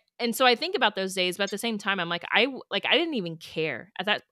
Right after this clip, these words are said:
I was just like, "I don't even care. I don't even want this money 'cause that's not who I am anymore." And so I knew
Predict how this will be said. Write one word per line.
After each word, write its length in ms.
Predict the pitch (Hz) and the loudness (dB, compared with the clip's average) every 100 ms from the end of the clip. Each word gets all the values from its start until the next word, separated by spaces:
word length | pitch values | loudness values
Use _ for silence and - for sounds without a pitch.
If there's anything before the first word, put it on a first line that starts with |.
| - | 2
I 80 | 220 | 2
was 100 | 208 | 0
just 100 | 202 | -6
like, 100 | - | -4
"I 80 | 185 | -2
don't 140 | 240 | 0
even 200 | 247 170 | -2 -4
care. 440 | 160 - 185 220 226 | -8 -4 0 0 0
I 60 | 185 | 0
don't 140 | 214 | -2
even 280 | 208 170 156 | -4 -6 -8
want 200 | 160 170 | -8 -6
this 160 | 220 - | -8 -6
money 180 | 247 240 | -6 -4
'cause 100 | 180 | 0
that's 240 | 175 - | 0 0
not 160 | 208 196 | -6 -4
who 160 | 202 | -4
I 100 | 156 | -4
am 260 | 147 135 127 | -6 -10 -12
anymore." 460 | 90 87 85 82 107 - - _ | -14 -16 -16 -16 -18 -20 -20 _
And 120 | 196 190 | -8 -2
so 180 | 196 180 | 2 4
I 120 | 180 | 2
knew 640 | 180 214 262 202 180 175 | 0 0 0 0 -2 -6